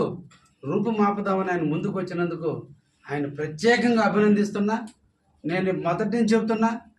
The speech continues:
కావలి ప్రజలకు సేవ చేసేదానికి రాజకీయాల్లోకి వచ్చేనే తప్ప కక్ష సాధింపు రాజకీయాలకి వ్యక్తిని కాదు. కావలి ప్రశాంతంగా ఉండాలి,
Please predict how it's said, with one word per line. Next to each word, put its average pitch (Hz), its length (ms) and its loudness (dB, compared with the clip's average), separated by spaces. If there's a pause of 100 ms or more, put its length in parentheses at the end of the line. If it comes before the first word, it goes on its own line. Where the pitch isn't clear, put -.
(360)
కావలి 220 440 0 (100)
ప్రజలకు 196 480 -2
సేవ 196 200 -2 (180)
చేసేదానికి 196 720 -2
రాజకీయాల్లోకి 190 720 -2
వచ్చేనే 180 360 -6 (120)
తప్ప 170 260 -2 (760)
కక్ష 185 340 0 (100)
సాధింపు 202 440 2 (120)
రాజకీయాలకి 185 720 -2 (600)
వ్యక్తిని 190 380 0 (100)
కాదు. 165 300 2 (960)
కావలి 226 360 4 (120)
ప్రశాంతంగా 208 640 2 (120)
ఉండాలి, 185 360 2